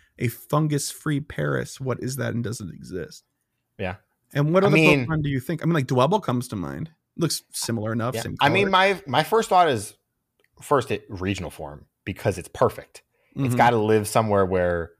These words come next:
Speaker 2: it doesn't make sense for mushrooms
Speaker 1: We should
Speaker 2: to
Speaker 1: have seen
Speaker 2: exist.
Speaker 1: one in,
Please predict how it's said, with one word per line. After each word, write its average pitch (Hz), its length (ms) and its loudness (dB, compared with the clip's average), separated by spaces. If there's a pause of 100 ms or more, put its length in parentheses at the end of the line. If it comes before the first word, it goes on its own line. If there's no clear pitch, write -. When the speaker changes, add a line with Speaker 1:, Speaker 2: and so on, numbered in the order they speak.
(380)
Speaker 2:
it - 120 -12
doesn't 85 220 -8
make 76 160 -14
sense - 340 -12 (140)
for 90 100 -10
mushrooms 80 280 -4
Speaker 1:
We - 40 2
should 381 140 4
Speaker 2:
to 403 60 4
Speaker 1:
have 311 60 -2
seen - 240 0
Speaker 2:
exist. 247 100 -2
Speaker 1:
one 240 160 0
in, 202 460 -4